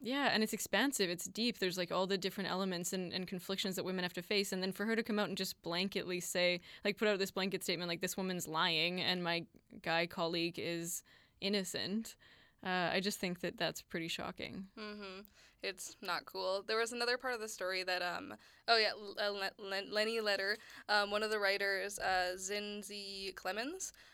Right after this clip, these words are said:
Speaker 2: um, in response to the whole incident, she's actually resigned from writing for the outlet to become, and has, like, taken to Twitter saying, "It's time for all women of color to boycott Lena Dunham," basically. And part of it was, oh, this incident, obviously, but also, uh,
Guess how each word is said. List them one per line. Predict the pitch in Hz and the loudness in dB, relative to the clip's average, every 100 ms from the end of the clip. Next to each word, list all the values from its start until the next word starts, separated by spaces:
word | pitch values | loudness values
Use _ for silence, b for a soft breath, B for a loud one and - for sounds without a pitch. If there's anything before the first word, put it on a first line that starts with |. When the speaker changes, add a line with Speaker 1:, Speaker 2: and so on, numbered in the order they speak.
| B | B
Speaker 2:
um, | 208 202 | 2 2
in | 220 | 0
response | 233 220 208 202 214 | -2 -2 0 0 0
to | 214 | -4
the | 196 | -2
whole | 202 196 | 0 -2
incident, | 196 190 196 196 170 | -2 -4 -2 -2 -4
she's | - 208 190 | -6 -4 -2
actually | 196 - 202 | -2 -2 -2
resigned | 196 208 196 190 185 196 | -2 0 2 2 0 -4
from | 190 196 185 | -6 -8 -2
writing | 185 185 190 | -2 -2 -4
for | 202 196 175 202 | -4 -2 0 0
the | 190 | 0
outlet | 135 - 196 - | -2 -2 -4 -4
to | - | -8
become, | 208 - 170 185 - | -4 -2 -2 -2 -6
and | 196 196 | -6 -6
has, | 196 - | -8 -6
like, | - - | -8 -6
taken | 202 202 | -8 -8
to | 202 | -12
Twitter | - 202 190 202 | -4 -2 -2 -2
saying, | 196 185 208 B B - | -2 -4 -4 B B -14
"It's | - | -6
time | - 190 | 0 0
for | 190 190 | 2 2
all | 185 | 2
women | 180 196 190 | 2 -2 -4
of | 190 | -2
color | 196 190 196 | -2 0 -2
to | 190 185 185 | -2 -2 -2
boycott | 196 190 190 185 - | -4 -4 0 0 0
Lena | 196 190 | -2 -2
Dunham," | 185 185 190 | 0 -2 -2
basically. | 185 185 196 185 190 190 B B - | -4 -4 -6 -2 -2 -2 B B -2
And | 220 214 208 208 - | 2 2 2 -2 0
part | 226 220 | 2 2
of | 214 | 2
it | 208 | 2
was, | 202 202 - 196 | 2 -4 -6 -2
oh, | 208 196 | 4 4
this | 202 226 220 202 202 | 6 2 2 -4 -4
incident, | 202 202 196 185 | -4 -2 -4 0
obviously, | 180 185 190 190 190 | 0 0 -4 -2 -2
but | 185 | 0
also, | 185 185 - 90 - | -2 -2 -4 -4 0
uh, | 190 | 2